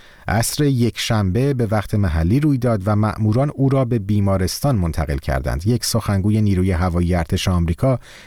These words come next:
تایید کرد که این حادثه مربوط به یک عضو فعال در این نیرو بوده است.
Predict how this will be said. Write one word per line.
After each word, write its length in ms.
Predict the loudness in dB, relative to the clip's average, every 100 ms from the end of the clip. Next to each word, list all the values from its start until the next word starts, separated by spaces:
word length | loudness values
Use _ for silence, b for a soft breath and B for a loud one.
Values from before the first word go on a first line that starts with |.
| B
تایید 320 | 0 0 0
کرد 280 | -4 -8 -6
که 200 | -4 -4 -6 B B
این 180 | -2 2
حادثه 480 | 2 0 -2 0 0
مربوط 460 | 2 0 0 -2 0
به 120 | 0
یک 240 | 0 -2 -2
عضو 320 | -2 0 -2
فعال 600 | -2 -4 -2 0 0 0
در 280 | -2 -2 0
این 180 | 2
نیرو 260 | 2 2 0
بوده 220 | -2 -6
است. 260 | -6 -8